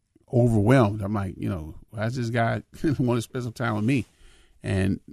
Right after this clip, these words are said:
we met at his house, and he found out I like to pray, invited me to his house for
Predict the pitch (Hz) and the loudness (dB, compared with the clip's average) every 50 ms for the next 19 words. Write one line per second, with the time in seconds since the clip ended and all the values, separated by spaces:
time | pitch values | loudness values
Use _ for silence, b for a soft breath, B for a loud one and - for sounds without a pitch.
0 | - _ - 131 165 160 131 127 139 143 143 135 143 139 131 - 127 131 135 139 | -16 _ 2 4 6 6 8 8 8 6 6 4 2 0 0 2 2 2 2 0
1 | 139 - 101 98 - _ _ _ _ _ _ _ _ - 120 - - 120 117 117 | -2 -4 -8 -12 -12 _ _ _ _ _ _ _ _ -14 -12 -6 -4 -2 0 0
2 | 117 110 107 110 110 107 110 113 107 - _ _ - - 123 123 123 123 135 - | 2 2 2 2 2 2 0 0 -2 -4 _ _ -8 -4 -2 0 0 0 -2 -6
3 | _ _ _ _ _ _ _ _ _ _ _ _ _ _ _ - 113 101 104 110 | _ _ _ _ _ _ _ _ _ _ _ _ _ _ _ -10 -8 -4 -2 0
4 | 117 123 117 117 120 117 - - 123 120 107 101 117 110 120 123 120 - - - | 2 2 2 2 0 0 0 -2 -2 -2 0 0 2 2 2 2 2 -2 -6 -8
5 | 107 98 95 | -6 -6 -8